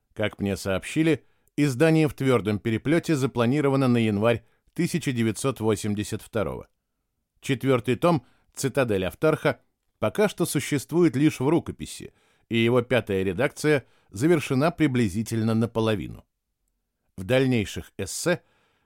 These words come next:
я думаю изложить весь этот материал обстоятельнее. Вдруг некоторым из вас интересно,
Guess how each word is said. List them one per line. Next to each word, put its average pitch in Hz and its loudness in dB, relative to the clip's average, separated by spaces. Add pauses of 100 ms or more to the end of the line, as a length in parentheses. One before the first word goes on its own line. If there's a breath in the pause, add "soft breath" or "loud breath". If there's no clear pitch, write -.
я 131 -2
думаю 185 6
изложить 131 0
весь 131 0
этот 123 -4
материал 113 0
обстоятельнее. 123 -4 (380)
Вдруг 165 0
некоторым 113 2
из 113 -2
вас 120 0
интересно, 135 -2